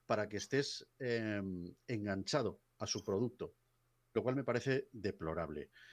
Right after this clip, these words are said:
Veréis, tener un producto muy bueno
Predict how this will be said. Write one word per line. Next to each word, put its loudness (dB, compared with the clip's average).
Veréis, 2
tener 6
un 6
producto 6
muy 6
bueno 0